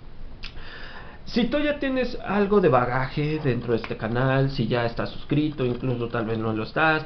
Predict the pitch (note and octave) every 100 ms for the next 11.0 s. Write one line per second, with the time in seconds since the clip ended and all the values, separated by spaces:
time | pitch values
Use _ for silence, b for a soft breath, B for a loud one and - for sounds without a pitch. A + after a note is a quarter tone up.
0 | - F3 F#3 F#3 F#3 A#2+ A#2+ B2 B2 B2
1 | A#2+ A#2 A2+ A2 - A2 G#2+ A2 A2 G#2
2 | G#2+ - F#2+ G#2+ G2+ G2 A2+ G#2+ - G#2+
3 | A2+ C3+ G3+ G3+ B3 D#3+ D#3 F3 - -
4 | B B B B B - A3 A3 C4+ C4+
5 | C4 - G#3+ G3+ B3+ B3+ A#3+ F#3+ F#3+ G#3
6 | A3+ A3 G#3+ - - - C#3 C#3 - C#4
7 | E4+ - F3 D#3 C#3+ D#3+ F#3+ F3+ F#3+ F#3+
8 | F#3 E3+ E3+ E3 D#3+ D3+ D#3 D#3 C#3 B2
9 | A#2+ - A#2 A#2 C3+ C3+ B2+ B2 A#2 A2+
10 | A#2 A#2 B2 A#2+ A#2+ B2+ B2 D#3+ D3+ E3